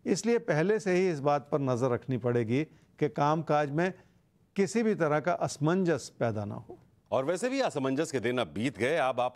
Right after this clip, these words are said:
Speaker 2: हैं राशिफल के साथ, किसी भी तरह के असमंजस को हम आपके जीवन में आने ही नहीं देंगे, क्योंकि हर रोज़ हम आपको तैयार करते रहेंगे आपके आने वाले पलों के लिए, और वो होगा ज्योतिष गुरु की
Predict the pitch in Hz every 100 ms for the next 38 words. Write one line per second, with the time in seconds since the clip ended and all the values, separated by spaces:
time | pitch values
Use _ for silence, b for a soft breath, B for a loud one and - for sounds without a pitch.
0 | - 120 113 104 101 95 120 110 104 -
1 | 113 151 - _ - 185 202 180 147 131
2 | 123 104 104 104 110 101 87 87 90 -
3 | 101 92 87 92 90 87 80 80 85 95
4 | 98 101 104 131 - _ _ 104 107 101
5 | 95 120 156 120 104 98 98 87 82 95
6 | - 90 90 80 92 90 78 - 120 -
7 | 73 78 82 69 71 82 - 71 87 78
8 | 78 76 131 175 B B B 78 65 82
9 | 180 233 208 - 110 90 98 110 80 78
10 | 80 - 73 71 - 143